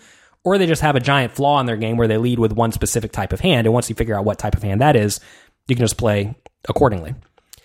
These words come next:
And typical bet sizes in these scenarios, usually your continuation bet should be somewhere between twenty-five percent pot on very dry boards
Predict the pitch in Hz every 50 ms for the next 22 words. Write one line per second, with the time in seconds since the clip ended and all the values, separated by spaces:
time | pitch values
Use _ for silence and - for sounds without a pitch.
0 | _ _ _ _ _ _ _ _ - 156 156 147 135 - 254 220 - 226 156 123
1 | 113 - 143 147 - - - - - - 123 113 135 151 160 151 156 170 170 170
2 | 170 165 - - - - - - _ _ _ _ - 165 160 165 170 175 - -
3 | 175 175 175 180 180 175 180 180 180 180 175 - - - _ _ _ _ _ _
4 | _ _ - 196 269 285 277 285 269 233 190 - 175 - 185 190 160 139 139 151
5 | 147 - 165 156 156 - - 151 143 - - 151 147 156 151 147 143 - - 147
6 | 143 139 135 127 127 127 127 - _ _ _ _ - - - 135 147 147 - -
7 | 117 127 139 - 170 156 - 180 175 156 - - 170 170 175 170 - 147 139 117
8 | 107 120 117 127 147 156 151 170 165 180 170 190 196 214 226 247 254 220 - -